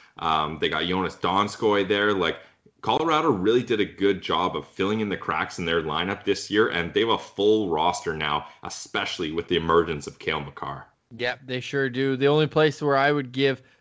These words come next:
Speaker 2: um, Vegas an advantage is in between the pipes, where Robin Lehner has just taken the starting job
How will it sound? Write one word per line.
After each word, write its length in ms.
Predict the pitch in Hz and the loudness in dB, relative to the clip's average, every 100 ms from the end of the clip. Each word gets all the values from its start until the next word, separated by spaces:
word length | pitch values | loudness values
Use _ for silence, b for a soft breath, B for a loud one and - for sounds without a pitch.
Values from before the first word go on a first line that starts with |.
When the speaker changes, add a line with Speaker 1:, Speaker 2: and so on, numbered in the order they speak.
| b | b
Speaker 2:
um, 640 | 131 131 131 127 127 131 | 2 4 4 2 0 -6
Vegas 440 | 135 139 143 139 147 | -2 -2 -2 -4 -4
an 80 | |
advantage 640 | 135 113 120 131 143 139 131 | -6 -4 0 0 0 -2 -2
is 160 | 120 | -2
in 140 | 131 139 | 0 0
between 400 | 135 135 143 131 | -2 -2 -2 0
the 100 | 107 | -4
pipes, 640 | - 120 131 113 - - | -4 0 0 0 -8 -10
where 220 | 117 117 110 | -2 0 2
Robin 440 | 120 135 151 143 | 6 6 6 4
Lehner 400 | 120 131 135 113 | 2 2 2 -2
has 180 | 117 - | -6 -6
just 220 | 135 - | -8 -8
taken 360 | - 135 131 143 | -6 -4 -2 -2
the 100 | 127 | -2
starting 420 | - 123 131 131 | 2 4 4 2
job 300 | 123 113 | 4 2